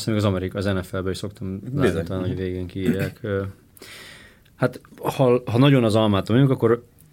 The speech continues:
Speaker 1: mondjuk egy M T V A H esetében, nem tudom, ezt ki kell bontani, vagy érdemes-e?
Speaker 2: Persze, persze.
Speaker 1: Hogy
Speaker 2: Hát
Speaker 1: az M T V-nek
Speaker 2: még
Speaker 1: már
Speaker 2: egy konkrét példán keresztül szerintem
Speaker 1: Igen.
Speaker 2: még, még érdekesebb, meg még, ö, inkább kézzelfogható,
Speaker 1: Mhm.
Speaker 2: hogy akkor mi történt.
Speaker 1: Tehát az M T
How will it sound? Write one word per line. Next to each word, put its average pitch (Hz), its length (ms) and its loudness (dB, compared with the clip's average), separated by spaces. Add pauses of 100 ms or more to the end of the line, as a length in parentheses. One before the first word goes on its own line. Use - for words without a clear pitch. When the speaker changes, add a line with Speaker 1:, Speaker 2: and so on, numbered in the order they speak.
(560)
Speaker 1:
mondjuk 110 400 0
egy 110 320 2
M 110 40 0
T 107 80 -2
V 104 240 6
A 95 180 4
H 95 60 0
esetében, 101 560 -2
nem 101 100 0
tudom, 95 160 -6
ezt 92 120 -4
ki 107 100 -2
kell 95 200 -2
bontani, 92 400 -4
vagy 92 140 -4
érdemes-e? 95 720 -4
Speaker 2:
Persze, 85 440 -2
persze. - 80 0 (180)
Speaker 1:
Hogy 110 100 2
Speaker 2:
Hát - 20 2
Speaker 1:
az 113 100 4
M 127 100 2
T - 80 -2
V-nek 110 200 2
Speaker 2:
még - 140 4
Speaker 1:
már 113 160 4
Speaker 2:
egy 110 60 2
konkrét 151 280 2
példán 143 220 4
keresztül 135 380 0
szerintem 131 280 2
Speaker 1:
Igen. 127 120 6
Speaker 2:
még, 98 180 0
még 110 240 2
érdekesebb, 92 520 0
meg 98 140 0
még, 92 260 0
ö, 92 220 4
inkább 92 240 -2
kézzelfogható, 85 680 -4
Speaker 1:
Mhm. 123 80 4
Speaker 2:
hogy 165 100 0
akkor - 200 -6
mi 85 60 -6
történt. - 220 -8
Speaker 1:
Tehát 127 160 2
az 143 80 6
M 131 40 8
T 113 60 0